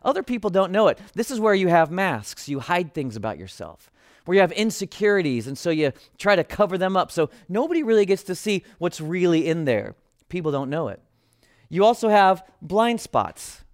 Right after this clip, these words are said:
Yes, I'm sorry to break the news to you, but you have blind spots, so do I. And it's stuff that I don't know about myself, and other people don't know about, uh, sorry, other people do know about me.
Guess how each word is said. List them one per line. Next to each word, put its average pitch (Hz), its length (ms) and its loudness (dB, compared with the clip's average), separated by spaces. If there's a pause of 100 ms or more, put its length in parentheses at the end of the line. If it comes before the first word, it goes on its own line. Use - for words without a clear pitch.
(140)
Yes, 117 560 0
I'm 123 100 -8
sorry 131 260 -2
to 139 60 -2
break 131 220 -2
the 143 80 -8
news 120 240 -6
to 107 120 -12
you, 98 140 -8
but 98 100 -12
you 123 140 -6
have 147 160 0
blind 160 300 2
spots, 135 340 0
so 135 200 -2
do 147 140 0
I. 107 240 2 (440)
And 185 140 0
it's 180 100 -4
stuff 226 240 2
that 202 160 0
I 202 160 4
don't 254 120 0
know 226 120 4
about 190 220 4
myself, 196 600 2 (340)
and 208 560 4
other 202 180 2
people 175 200 -2
don't 170 160 0
know 160 100 -2
about, 151 360 0 (200)
uh, 180 140 2
sorry, 180 260 4
other 202 180 2
people 185 200 -4
do 208 180 -2
know 160 160 -2
about 104 240 -8
me. 95 200 -20